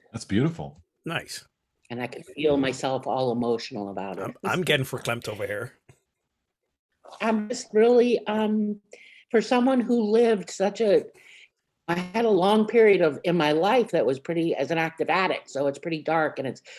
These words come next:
Speaker 3: pretty violent and <clears throat> lots of things in, you know, throughout my life that are <clears throat> just, you know, you're always, I don't know about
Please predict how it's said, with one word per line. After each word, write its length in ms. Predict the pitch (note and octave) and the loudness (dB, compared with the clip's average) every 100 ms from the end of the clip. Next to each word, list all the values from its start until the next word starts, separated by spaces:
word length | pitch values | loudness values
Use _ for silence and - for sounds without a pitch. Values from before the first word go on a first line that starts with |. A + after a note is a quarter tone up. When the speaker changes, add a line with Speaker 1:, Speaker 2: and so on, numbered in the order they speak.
| - | -12
Speaker 3:
pretty 180 | - E3 | -4 -2
violent 540 | C#3 C#3 D3 C#3+ C3 B2+ | 0 0 0 -2 -4 -2
and 300 | C3 B2 B2 - | -2 -4 -8 -20
<clears throat> 200 | - _ | -20 _
lots 520 | C4 G#3+ D#3+ D#3 E3 F3+ | 2 4 4 2 0 -4
of 100 | D#3 | -4
things 460 | C#3+ C#3+ C#3+ C3+ | -2 -2 -2 -4
in, 600 | - C#3 B2+ B2 A#2+ A2+ - | -4 -2 -2 -2 -4 -6 -8
you 80 | |
know, 180 | C3+ A#2+ | -6 -6
throughout 420 | A#2 D3 D3 C#3 | -4 0 2 2
my 140 | C3 B2 | -2 -4
life 460 | E3 G3+ D#3 C3 | -2 0 0 -2
that 160 | - A#2+ | -6 -6
are 180 | B2+ A#2+ - - - | -6 -6 -14 -20 -20
<clears throat> 260 | - - | -20 2
just, 500 | C4 B3+ G3 B3 - _ _ | 6 6 4 -2 -4 _ _
you 140 | - D#3+ | -12 -8
know, 160 | C3+ C3 - - - | -8 -10 -16 -20 -12
you're 180 | D#3+ - | -8 -2
always, 600 | F#3+ F#3+ F#3+ F3 - - _ _ _ _ _ _ _ _ _ | 2 6 6 4 -4 -16 _ _ _ _ _ _ _ _ _
I 60 | F#3 | -2
don't 120 | G3 | 2
know 120 | F3 | 2
about 360 | D3+ C#3+ C3+ | 4 4 2